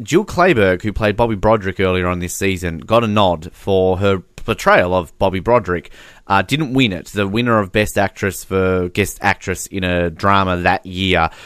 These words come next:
was, uh, Amanda Plummer for Law and Order S V U. Wouldn't have a clue. Don't watch the show. How Famke Janssen did not get nominated is, is astounding. Like, I just, like, this episode alone should have been sent in to the, uh, the Emmy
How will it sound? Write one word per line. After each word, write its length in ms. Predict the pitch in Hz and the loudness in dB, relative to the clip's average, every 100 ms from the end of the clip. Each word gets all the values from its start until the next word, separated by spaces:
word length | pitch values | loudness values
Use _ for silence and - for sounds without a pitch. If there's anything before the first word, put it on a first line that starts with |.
| - | -16
was, 320 | - 95 90 | -2 0 2
uh, 160 | 90 90 | 2 2
Amanda 440 | 92 90 98 110 101 | 0 0 0 0 -2
Plummer 440 | - 117 98 80 | 0 2 2 0
for 360 | - 92 90 87 | 0 2 2 2
Law 240 | 95 98 | 4 4
and 80 | 95 | 4
Order 400 | 92 92 90 90 | 2 4 4 2
S 220 | 101 - | -2 -4
V 120 | - 92 | -2 -2
U. 340 | 90 90 80 | 2 0 0
Wouldn't 260 | - 101 104 | -2 -2 0
have 120 | 95 | 0
a 60 | 85 | -2
clue. 240 | - 87 | -2 -2
Don't 240 | 85 95 82 | 0 -2 -2
watch 200 | 85 - | -6 -8
the 100 | 82 | -8
show. 280 | 90 80 - - - | -6 -6 -8 -16 -16
How 280 | - 175 220 | 0 2 2
Famke 600 | - 196 190 - 170 139 | 2 0 0 0 2 2
Janssen 540 | 110 123 117 - 104 | 2 2 2 -2 -4
did 220 | 92 107 104 | 0 0 0
not 540 | 117 127 127 - 127 | 2 4 2 0 0
get 200 | 127 120 | 2 2
nominated 720 | 120 107 101 90 90 87 87 - - _ - | 4 2 2 0 -2 -2 -4 -6 -12 _ -4
is, 340 | 170 135 - - | -2 -2 -8 -4
is 160 | 175 170 | -2 0
astounding. 840 | 175 - - 226 208 165 110 76 | -2 -6 -2 2 4 4 0 -4
Like, 160 | 104 - | -6 -4
I 200 | 151 185 | 0 2
just, 320 | 180 180 - | 0 -4 0
like, 180 | 165 165 | 0 0
this 220 | 165 226 | -2 2
episode 400 | 190 196 190 175 | 2 2 4 6
alone 720 | 151 123 123 143 156 120 92 82 _ - | 6 4 4 6 6 2 -4 -10 _ -20
should 160 | - 135 | -6 0
have 80 | 123 | 2
been 160 | 113 | 2
sent 320 | - 131 110 | 0 0 2
in 280 | 113 101 87 | 2 2 0
to 120 | - | -2
the, 320 | 107 104 98 98 | 0 2 4 6
uh, 300 | 98 95 87 | 6 4 2
the 260 | 101 98 | -2 0
Emmy 560 | 110 107 101 95 98 | 0 2 0 0 -4